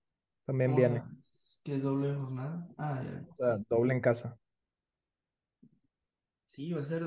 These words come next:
Speaker 2: y es doble jornada también, o sea, es tres semanas. Eh, Necaxa, yo creo que empatan, güey, no estoy cansados.
Speaker 1: Ok.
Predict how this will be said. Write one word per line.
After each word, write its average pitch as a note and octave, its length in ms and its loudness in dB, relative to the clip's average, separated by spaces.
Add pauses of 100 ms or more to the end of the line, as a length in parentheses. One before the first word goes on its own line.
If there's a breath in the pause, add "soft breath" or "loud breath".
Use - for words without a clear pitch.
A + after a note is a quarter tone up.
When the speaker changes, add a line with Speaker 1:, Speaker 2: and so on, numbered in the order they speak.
Speaker 2:
y C3+ 120 4
es C3+ 160 -2
doble E3 200 0
jornada C#3 460 -2
también, D3 680 -6 (160)
o - 40 -20
sea, - 120 -4
es - 180 -8
tres C#3+ 200 -6
semanas. C3 300 -6 (1120)
Eh, C3+ 1080 0
Necaxa, C3+ 680 -8 (340)
yo D3 60 -6
creo D#3+ 160 -8
que E3+ 80 -6
empatan, - 560 -10
güey, - 200 -16
no C#3 120 -14
estoy C3+ 260 -12
cansados. - 760 -14 (1120)
Speaker 1:
Ok. - 180 -12